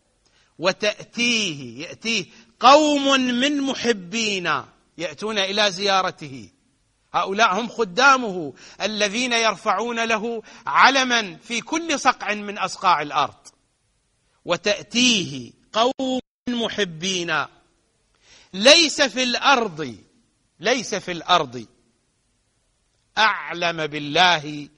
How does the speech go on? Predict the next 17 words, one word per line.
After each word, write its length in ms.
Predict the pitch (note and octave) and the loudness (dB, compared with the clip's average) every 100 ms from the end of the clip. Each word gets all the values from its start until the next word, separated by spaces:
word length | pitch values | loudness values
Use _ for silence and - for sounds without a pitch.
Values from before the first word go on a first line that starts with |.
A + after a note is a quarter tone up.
| _ _ - | _ _ -4
ولا 520 | D#3+ F#3 F3 D3+ - | 0 4 4 2 0
أقوم 440 | G3+ F3 F3 D#3+ | -4 -2 -4 -4
بحقنا 640 | C#3 C3+ F3+ - - B2+ A2 | -6 -6 -6 -8 -10 -12 -12
منهم. 340 | G2+ F#2 _ _ _ _ _ _ - | -16 -20 _ _ _ _ _ _ -14
هؤلاء 400 | B2+ C#3 D3+ C3+ | -12 -8 -6 -8
الحسينيون، 680 | C3 D#3 D#3 D3+ E3 G3+ E3+ - - F3+ | -12 -14 -10 -10 -10 -12 -14 -18 -4 2
هذا 200 | G3 F#3+ | 4 2
الحب 400 | - B3 G3+ F#3+ | -6 -8 -6 -8
الحسيني 800 | D3+ F#3 G#3 A3+ A3+ A3 A3 A3+ _ _ - | -8 -8 -4 -2 -2 -6 -8 -14 _ _ -6
يعني 280 | F#3+ G3 | -4 -4
التوحيد، 760 | F#3 - E3+ - A#3+ F#3 - - - _ _ _ - | -8 -6 -6 -4 -6 -6 -10 -20 -20 _ _ _ -20
العلاقة 480 | B2 C#3+ F#3 G#3 E3+ | -10 -4 -2 -2 -6
بالحسين، 640 | D3 - D3 F#3 F#3+ D3 - - _ E3+ | -12 -14 -8 -4 -4 -6 -16 -20 _ -10
الخدمة 500 | F3 A#3 G#3 G#3+ F#3 | -6 -4 -4 -4 -6
الحسينية 680 | D3+ F3 F#3 E3+ F#3+ A3+ | -8 -10 -8 -8 -8 -6
يعني 320 | G3+ F#3+ E3 D3+ | -4 -4 -6 -12
التوحيد. 720 | - D#3 C3 F#3+ C#3 - | -10 -10 -8 -10 -10 -16